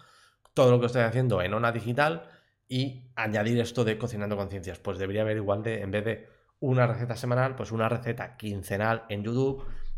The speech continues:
y una receta solamente sin vídeo, pero en formato, eh, normal, o un artículo,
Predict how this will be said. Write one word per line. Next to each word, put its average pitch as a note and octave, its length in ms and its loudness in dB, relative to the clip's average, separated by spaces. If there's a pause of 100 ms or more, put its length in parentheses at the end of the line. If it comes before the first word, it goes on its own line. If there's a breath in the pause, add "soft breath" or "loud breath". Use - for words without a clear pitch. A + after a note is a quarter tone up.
(180)
y B2 320 2
una A2+ 160 4
receta G#2+ 520 -2
solamente G#2+ 720 -2
sin G2 220 -8
vídeo, A#2+ 420 -2
pero A2 300 -2
en G#2 120 -6
formato, G2 600 -4
eh, F2+ 320 -8
normal, G#2+ 400 0
o G#2 80 2
un G2 140 0
artículo, A2+ 720 -2